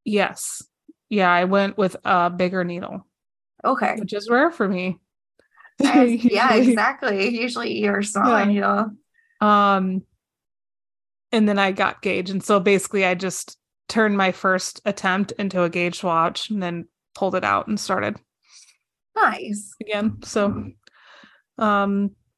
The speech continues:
Speaker 1: but it was fun and it fits Riker really well. Um,
Speaker 2: Does he like it?
Speaker 1: Mm-hmm. Yeah, I walked around the house with just it on for a while. <laughs>
Speaker 2: Do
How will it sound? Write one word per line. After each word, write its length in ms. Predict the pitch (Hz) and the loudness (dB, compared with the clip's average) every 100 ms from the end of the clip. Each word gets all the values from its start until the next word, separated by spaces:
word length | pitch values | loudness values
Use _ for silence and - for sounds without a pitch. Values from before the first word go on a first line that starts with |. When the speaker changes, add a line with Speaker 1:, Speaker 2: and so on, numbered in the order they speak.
| _ | _
Speaker 1:
but 100 | 330 | 2
it 40 | 381 | 2
was 140 | 392 | 2
fun 320 | - 403 415 | 2 2 2
and 160 | 226 220 | 2 2
it 120 | 214 | 2
fits 240 | 240 233 | 2 2
Riker 300 | 226 214 214 | 2 2 2
really 240 | 247 214 196 | 0 2 2
well. 540 | 180 170 165 208 254 - | 2 2 2 0 -2 -2
Um, 640 | 190 180 180 175 175 180 - _ _ _ - | 2 2 2 0 -2 -6 -8 _ _ _ -12
Speaker 2:
Does 160 | 226 | -8
he 140 | 220 185 | -4 0
like 220 | - 196 | -2 0
it? 240 | 269 440 339 302 _ _ _ 247 | -2 -2 -6 -14 _ _ _ 0
Speaker 1:
Mm-hmm. 360 | 247 247 233 277 _ _ _ _ _ _ _ _ _ _ - | 2 2 0 -2 _ _ _ _ _ _ _ _ _ _ -2
Yeah, 120 | 262 214 | 2 4
I 40 | |
walked 320 | 208 196 196 | 2 0 -2
around 280 | 220 202 190 | -4 -4 -4
the 60 | 185 | -4
house 300 | 180 185 226 | -6 -6 -8
with 240 | 214 - | -8 -6
just 280 | - 190 - | -4 -2 0
it 160 | 190 - | 0 2
on 240 | 202 208 | 2 2
for 120 | 202 214 | 2 2
a 40 | |
while. 240 | 214 247 254 - - | 4 6 4 0 -10
<laughs> 140 | _ | _
Speaker 2:
Do 80 | 269 | 2